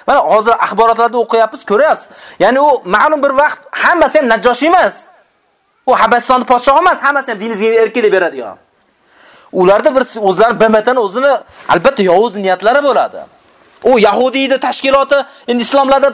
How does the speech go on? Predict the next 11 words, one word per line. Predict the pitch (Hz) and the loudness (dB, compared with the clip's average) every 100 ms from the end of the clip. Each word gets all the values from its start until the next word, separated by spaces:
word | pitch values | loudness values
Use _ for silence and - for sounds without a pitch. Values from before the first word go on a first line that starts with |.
| - | -4
islom | 247 - 277 254 | -6 0 0 0
musulmonlar | 233 269 269 269 | -2 0 2 2
foydasi | 240 277 277 247 | 2 0 0 -2
ichidan | 302 285 277 | -2 0 0
o'qib | - | 0
qolibdimi? | 214 151 110 92 _ _ _ _ _ _ _ _ _ | -2 -4 -8 -12 _ _ _ _ _ _ _ _ _
U | 262 277 254 180 165 | 0 2 0 -2 0
boshpana | 240 247 269 254 | 0 2 2 2
berayotgan | 262 262 262 | 0 0 -2
bo'lsa, | 262 320 330 - - - _ - _ | 0 0 0 -6 -20 -20 _ -20 _
xuddi | - 214 277 285 | -6 -2 0 0